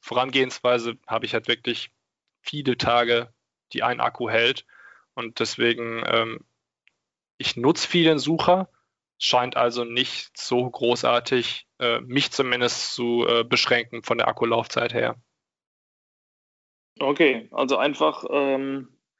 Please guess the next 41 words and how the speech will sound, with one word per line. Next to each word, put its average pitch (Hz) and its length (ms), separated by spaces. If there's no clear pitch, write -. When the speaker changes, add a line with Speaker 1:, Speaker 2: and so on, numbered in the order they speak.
Speaker 2:
ökonomische 160 580
Kameranutzung 165 760
und 135 120
dann 135 120
ist 127 180
das 131 160
kein 120 140
Problem. 120 200
Speaker 1:
Ja. 123 160
Und 131 240
Speaker 2:
Okay. 120 100
Speaker 1:
eben, 131 200
ich 123 100
glaub 127 300
wirklich, 127 300
der, 117 340
der 113 140
neue 117 340
Akku 123 320
von 117 220
Sony 120 320
ist 117 180
wirklich - 300
vernünftig. 127 720
Ich - 180
hab 131 100
tatsächlich 131 460
auch 120 80
nur 123 240
einen 135 340
Ersatzakku 139 800
und - 180
hab 120 160
mir 120 80
noch 120 160
nie 127 180
gewünscht, 123 400
ich 117 140
hätte 123 240
einen 120 200
mehr, 117 320